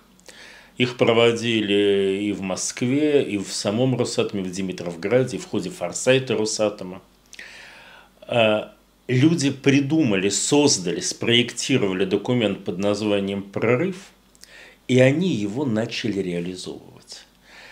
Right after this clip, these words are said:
Он существует, казался совершенно фантастическим, и даже в некотором плане многие его считали и коммерчески, и организационно идиотским.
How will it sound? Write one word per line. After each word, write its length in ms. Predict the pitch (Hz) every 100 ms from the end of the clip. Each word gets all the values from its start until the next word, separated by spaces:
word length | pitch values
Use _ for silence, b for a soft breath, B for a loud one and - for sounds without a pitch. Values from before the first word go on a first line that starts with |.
| B B B _ _
Он 240 | 151 180 196
существует, 880 | - 170 135 - - - 208 208 -
казался 460 | 127 131 190 180
совершенно 420 | - - - 175
фантастическим, 800 | 156 143 135 143 - 180 - 120
и 40 | 123
даже 200 | 165 143
в 80 |
некотором 500 | 151 156 131 113 120
плане 380 | 123 165 180 113 B B B
многие 320 | 123 151 151 131
его 160 | 131
считали 540 | 127 - 151 147 107 101
и 20 |
коммерчески, 600 | - 131 170 175 - -
и 40 |
организационно 680 | 104 113 110 - 143 131 120
идиотским. 640 | 110 120 143 95 - -